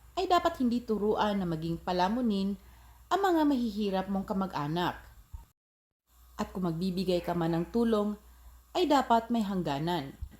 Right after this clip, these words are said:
Dagdag ni Melay sa kanyang statement, ay nanglilibre naman siya sa kanyang mga kamag-anak. Pero hanggang doon lang daw,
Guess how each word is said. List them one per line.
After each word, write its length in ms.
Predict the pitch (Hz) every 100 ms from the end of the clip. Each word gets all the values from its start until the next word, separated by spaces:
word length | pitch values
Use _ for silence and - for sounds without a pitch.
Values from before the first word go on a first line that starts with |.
| - _ _ _ _ _ _ _ _ _ _ _ _ _ _ _ -
Dagdag 480 | 262 392 311 302 247
ni 60 | 220
Melay 320 | 208 202 196
sa 80 | 190
kanyang 320 | 160 151 151
statement, 640 | - 170 - 175 165 165 - - - - - _ _ _ _ 370
ay 60 | 427
nanglilibre 640 | 381 320 247 240 208 220
naman 240 | 190 170
siya 320 | 165 202 180 175
sa 80 | 180
kanyang 320 | 156 151 151
mga 180 | 147 143
kamag-anak. 680 | 143 143 131 143 147 175 135 - - - - _ _ _ _ _ - -
Pero 400 | - 302 294 285
hanggang 400 | 254 277 254 226
doon 240 | 190 170 156
lang 160 | 147 147
daw, 380 | 170 165 131